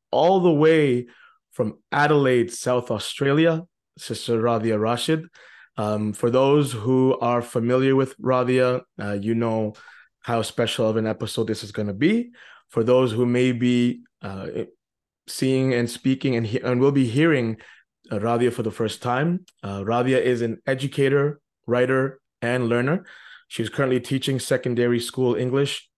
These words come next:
and humanities at Playford College in Adelaide, South Australia, but has grown up in the Toronto poetry scene.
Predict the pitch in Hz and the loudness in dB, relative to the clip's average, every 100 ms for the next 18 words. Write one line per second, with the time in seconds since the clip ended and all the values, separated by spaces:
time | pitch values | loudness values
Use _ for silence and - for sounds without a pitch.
0 | _ - 117 117 120 123 - _ 110 117 | _ -4 -2 0 0 -4 -10 _ -4 -2
1 | 120 131 123 151 - - - - - 110 | 0 0 0 -2 -8 -20 -20 -10 -4 -4
2 | - - 143 147 151 - 127 123 123 120 | -4 -2 -2 0 -4 0 0 0 0 -4
3 | 113 120 117 110 - 113 107 101 - - | -2 0 0 0 -2 -2 -2 -4 -6 0
4 | 135 165 180 185 - - - _ 131 107 | 2 4 2 -2 -12 -20 -20 _ -4 -2
5 | 123 139 131 123 131 139 131 135 - 117 | 0 -2 -2 2 2 4 0 -2 -6 -4
6 | 113 - 117 117 123 123 127 - 110 110 | -4 -4 -2 0 0 -2 -4 -6 -2 -2
7 | - 104 - 113 101 92 | -2 -10 -8 -6 -6 -6